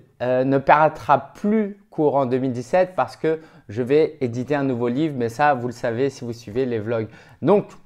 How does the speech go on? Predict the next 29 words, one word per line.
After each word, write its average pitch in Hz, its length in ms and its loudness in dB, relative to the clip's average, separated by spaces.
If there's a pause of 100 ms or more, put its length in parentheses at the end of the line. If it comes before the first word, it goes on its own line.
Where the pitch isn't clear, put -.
(140)
c'est - 140 -6
un 151 100 2
peu 185 120 2
un 165 120 4
collector 165 720 4 (300)
et, 170 340 2 (100)
euh, 127 300 2
je 113 140 -4
suis 120 200 -8
sûr 151 180 -4
que 127 40 -6
vous 117 140 -2
allez 107 100 4
apprendre 107 360 -2
beaucoup 147 280 -2
de - 60 -10
choses 143 320 0 (300)
et 113 60 -6
c'est 113 160 -4
toujours 147 380 0
sympa 139 340 0
d'avoir 110 280 2
vraiment 131 260 -2
un 113 80 -4
livre 117 220 -6
papier 120 320 -2
qui - 140 -12
vous 107 180 -6
explique, - 520 -12